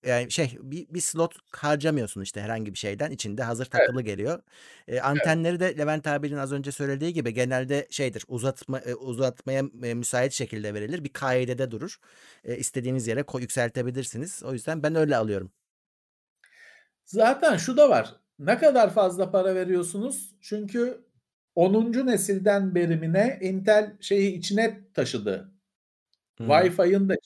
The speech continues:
Speaker 2: çekirdeğini işlemcinin içine taşıdı. Anakart üzerinde sadece onun, hani, o antenlerin falan bağlanabilmesini sağlayan fiziksel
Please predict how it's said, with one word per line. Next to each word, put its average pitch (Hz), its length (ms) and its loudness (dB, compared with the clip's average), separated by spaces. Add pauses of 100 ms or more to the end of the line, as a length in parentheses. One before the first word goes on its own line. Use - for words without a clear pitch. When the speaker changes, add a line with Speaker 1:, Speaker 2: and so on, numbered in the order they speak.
Speaker 2:
çekirdeğini 185 640 -4
işlemcinin 185 720 -4
içine 208 340 -4
taşıdı. 180 540 0 (540)
Anakart 247 560 4
üzerinde 233 440 4
sadece 226 500 4
onun, 196 260 4
hani, 202 160 4
o 196 100 6
antenlerin 202 800 2
falan 202 340 4
bağlanabilmesini 196 960 4
sağlayan 202 680 2
fiziksel 214 600 0